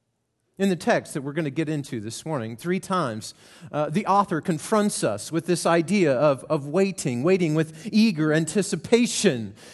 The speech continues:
And the question, the question, uh, seems to be, how is it that this waiting, that this eager anticipation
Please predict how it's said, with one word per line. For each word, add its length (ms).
And 300
the 60
question, 580
the 80
question, 540
uh, 100
seems 440
to 100
be, 240
how 480
is 340
it 260
that 220
this 260
waiting, 520
that 160
this 240
eager 500
anticipation 1400